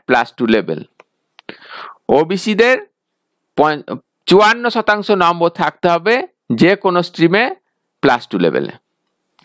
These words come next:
এক্সটার্নাল ইনটেক ক্যাপাসিটি, জেনারেল টেন, ওবিসি সিক্স, এসসি ফোর, এসটি টু, ইডাব্লিউএস থ্রি, টোটাল টোয়েন্টি ফাইভ। ইন্টারনাল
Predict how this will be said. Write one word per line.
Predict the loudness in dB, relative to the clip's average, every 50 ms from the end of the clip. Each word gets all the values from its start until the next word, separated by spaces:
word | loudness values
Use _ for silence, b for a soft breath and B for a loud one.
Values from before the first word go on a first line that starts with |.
| B B B B B B B _ _ -2 0 0
এক্সটার্নাল | 0 0 -2 -2 -2 -2 -2 -4 -2 -2 -2 -2
ইনটেক | 0 0 -2 0 0
ক্যাপাসিটি, | -2 -2 -2 -4 -6 -8 -4 0 2 2 2 0 -4 -8 _ _ _ _ _ _ _ _ _ _ _ _ _ _ _ _ _ _ _ _ _ 0 0
জেনারেল | 2 2 2 0 0 0 -2 -2 -4 -6 -4 _ 2
টেন, | 2 4 4 2 2 0 -4 -10 _ _ _ _ 0 2 2
ওবিসি | 2 2 0 -2 -2 0 2 2 2 2 0 0 0
সিক্স, | 2 4 4 2 0 -2 -6 -16 -20 _ -20 _ _ _ _ _ _ 0 2 2
এসসি | 2 -2 -6 -6 0 2 2 2 4 2
ফোর, | 2 2 4 4 2 0 -2 -6 _ _ _ _ _ _ _ _ _ _ _ _ _ 2 2
এসটি | 2 2 -2 -2 2 2 2 2 2 0 2
টু, | 4 6 6 6 6 4 2 -4 _ _ _ _ _ _ _ _ _ _ 2 2 4
ইডাব্লিউএস | 4 4 2 0 0 0 0 0 0 -2 -2 -4
থ্রি, | 0 2 2 4 4 2 0 -2 _ _ _ _ _ _ 0
টোটাল | 0 2 2 2 0 0 0 -2 -2
টোয়েন্টি | -2 -2 0 -2 -2 0 2
ফাইভ। | 0 0 0 -2 -4 -8 _ _ _ -2 0 0
ইন্টারনাল | 0 2 2 0 0 0 -2 -2 -2 -2